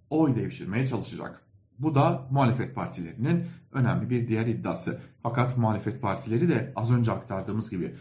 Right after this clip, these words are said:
mülki idare amirlerinin, e, aktardıkları noktada birleşiyorlar. Ve şunu, şu uyarıda bulunuyorlar. Bu kontrol edilebilir bir gerginlik değil. Her an, ama her an bu gerginlik kontrolden çıkabilir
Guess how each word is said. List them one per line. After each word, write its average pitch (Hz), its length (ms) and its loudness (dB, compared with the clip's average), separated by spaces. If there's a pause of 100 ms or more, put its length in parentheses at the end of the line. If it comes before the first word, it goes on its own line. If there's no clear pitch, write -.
(220)
mülki 117 360 4
idare 113 400 4
amirlerinin, 110 1000 0
e, 95 80 -6 (500)
aktardıkları 113 720 0
noktada 117 400 0
birleşiyorlar. - 840 -4 (320)
Ve 135 40 -2
şunu, 120 480 2
şu 170 180 -2
uyarıda 98 380 -2
bulunuyorlar. 80 540 -8 (440)
Bu 170 520 6
kontrol 117 460 -2
edilebilir 107 560 -2
bir 107 180 -2
gerginlik 98 560 0
değil. 135 380 6 (260)
Her 226 260 4
an, 95 280 0 (340)
ama 165 300 4
her 214 140 10
an 131 380 2 (280)
bu 196 180 2
gerginlik 123 680 0
kontrolden 101 520 0
çıkabilir 175 540 6